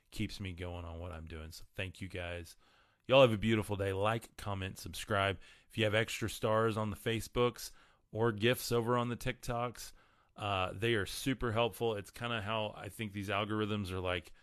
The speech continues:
pushing content now. Like, you guys almost vote with, like, the little gifs and stuff. Even just a couple of 'em during a stream or even after the stream really, really help. Um, I've got 'em turned on on all of my videos.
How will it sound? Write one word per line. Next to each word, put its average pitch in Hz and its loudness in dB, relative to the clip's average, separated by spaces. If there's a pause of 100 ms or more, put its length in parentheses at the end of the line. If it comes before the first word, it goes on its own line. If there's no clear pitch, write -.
(340)
pushing 104 -2
content 107 -4
now. 104 -2
Like, 82 -2 (120)
you 98 -8
guys 104 0
almost 98 -2
vote 98 0
with, 98 -6
like, 95 -4
the 92 -4
little 95 -2
gifs 95 -4
and 117 -6
stuff. - 0 (460)
Even 110 0
just 104 -6
a 104 -8
couple 117 0
of 110 2
'em 107 -2
during 107 0
a 92 -4
stream 113 -2
or 90 -4
even 98 -6
after 101 -4
the 95 -4
stream 98 -6
really, 104 -4
really 90 -8
help. 90 -4 (600)
Um, 82 -6
I've 95 -8
got 104 0
'em 95 -4
turned 101 -4
on 92 -2
on 87 -6
all 90 -4
of 90 -2
my 87 -4
videos. 90 -4